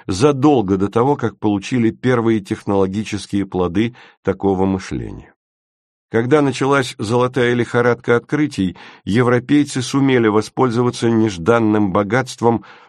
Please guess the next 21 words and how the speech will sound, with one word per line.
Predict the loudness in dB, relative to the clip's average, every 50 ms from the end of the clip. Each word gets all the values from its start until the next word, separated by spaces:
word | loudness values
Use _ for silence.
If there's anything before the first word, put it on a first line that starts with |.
| _
лучше, | 0 2 2 2 2 0 -2 -6 -8
чем | -6 -4 -2 -2 -2 0
другие | 0 -2 -2 -2 0 0 0 -2
цивилизации. | -2 -2 -2 0 0 0 0 -2 -4 -4 -8 -10 -10 -14 -18 -20 -20 -20 -20 _ _ -20 -20 -16 -4 0
Неудивительно, | 2 4 4 4 4 2 0 0 0 0 0 0 0 0
что | -2 -2 -2 0 2
наука | 2 2 2 2 0 0 -2 -2
и | -2 -2 -4 -6
капитализм | -6 -6 -6 -6 -6 -4 -2 -2 0 0 0 0 0 -2 -2 -4 -10 -20 -20 -20 _ _
стали | -12 -4 -2 0 0 2 0 0
главным | 0 0 2 2 2 2 2 2 2 2 2 0
наследием, | 0 -2 -4 -2 -2 0 0 0 0 0 -2 -2
которое | -2 -4 -4 -2 0 0 0 0 0
европейский | 0 0 0 0 0 -2 -2 -2 -2 -2 -2 -4 -4 -4 -2 -2
империализм | -2 -2 -2 -2 0 0 0 0 -2 -2 -2 -2 -4 -4 -6 -14 -20 -20 _ _ -4
передал | -2 -2 0 0 2 2 2 0 0 -4 _ _ _
постевропейскому | -2 -2 -2 -2 -4 -4 -2 0 0 0 -2 -2 -2 -2 -4 -4 -4 -4 -2 -2 0 0
миру | 0 0 0 0 0 -2
двадцать | -2 -2 -2 -2 -2 -2 -6 -10 -12 -12 _
первого | -4 -2 -2 -2 -2 -4 -4 -4 -4 -4 -4 -4
века. | -6 -8 -8 -8 -12 -20 -20